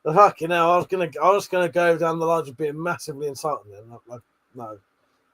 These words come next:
Sorry. <laughs> I take that back. I'm not, I'm not gonna be a bastard about it. But you're not wrong. <laughs> Fucking hell. Well, I think my s-, my vindictive side nearly came out then for a bit.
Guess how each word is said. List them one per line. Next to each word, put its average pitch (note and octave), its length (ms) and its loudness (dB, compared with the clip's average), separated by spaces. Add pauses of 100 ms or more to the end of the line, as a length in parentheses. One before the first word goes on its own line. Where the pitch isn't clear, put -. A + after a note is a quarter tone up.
Sorry. F#2 280 -10 (720)
<laughs> - 0 - (100)
I F3+ 640 -2
take E3 200 2
that C3 200 -4
back. F#2+ 220 -10 (680)
I'm B2 140 -8
not, G#2+ 240 -6
I'm C3 200 -8
not C3 100 -6
gonna B2+ 140 -8
be A#2+ 80 -6
a A#2+ 80 -2
bastard G2 500 -12
about E2 240 -20
it. E2+ 100 -20 (720)
But G#2 120 -18
you're A#2+ 80 -12
not G#2 180 -10
wrong. F2 240 -16 (1400)
<laughs> - 540 -8 (1800)
Fucking C3+ 400 0
hell. B2 440 -2 (200)
Well, C#3+ 200 -4
I D#3 60 8
think F3 260 2
my D#3 100 4
s-, - 240 -2
my D#3 180 2
vindictive C#3+ 720 0
side G#2+ 320 -6
nearly G#2 220 -10
came G#2+ 300 -10
out G2+ 200 -14
then C#3 180 -6
for A2+ 160 -8
a G#2+ 40 -6
bit. C#3+ 240 -2